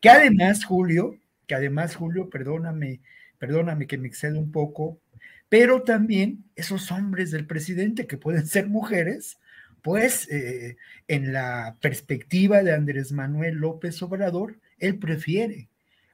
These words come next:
a quienes son de su confianza total que a quienes pueden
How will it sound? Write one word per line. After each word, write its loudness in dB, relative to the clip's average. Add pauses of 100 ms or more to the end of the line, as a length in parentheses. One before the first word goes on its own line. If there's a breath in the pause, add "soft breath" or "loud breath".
a 0
quienes -8
son 0
de -2
su -6
confianza -4 (140)
total -2 (400 soft breath)
que -4
a -4
quienes -8
pueden -4